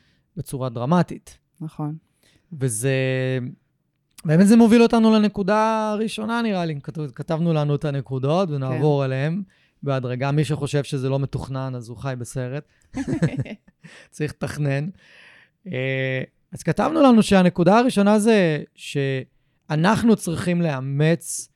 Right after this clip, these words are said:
Speaker 1: מצב רגשי מסוים, צורת חשיבה מסוימת, פרספקטיבה מסוימת, state of mind מסוים,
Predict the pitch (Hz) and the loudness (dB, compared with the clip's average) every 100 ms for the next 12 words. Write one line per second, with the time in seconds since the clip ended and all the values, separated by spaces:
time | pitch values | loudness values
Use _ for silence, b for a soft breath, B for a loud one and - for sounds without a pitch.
0 | _ _ _ - 135 156 139 135 117 - | _ _ _ -10 -6 -4 -2 -4 -4 -2
1 | 165 - 165 151 143 139 143 131 131 123 | -2 -2 -4 -4 -4 -8 -8 -8 -8 -10
2 | - 127 139 139 135 143 131 - 123 113 | -10 -6 -4 -4 -8 -10 -12 -12 -14 -12
3 | - 143 - 190 190 185 165 - 156 139 | -10 -8 4 6 6 4 2 -2 -6 -6
4 | 131 - - 190 208 214 196 185 175 160 | -8 -12 0 2 4 4 4 0 0 -4
5 | - 156 147 143 135 | -4 -4 -4 -4 -6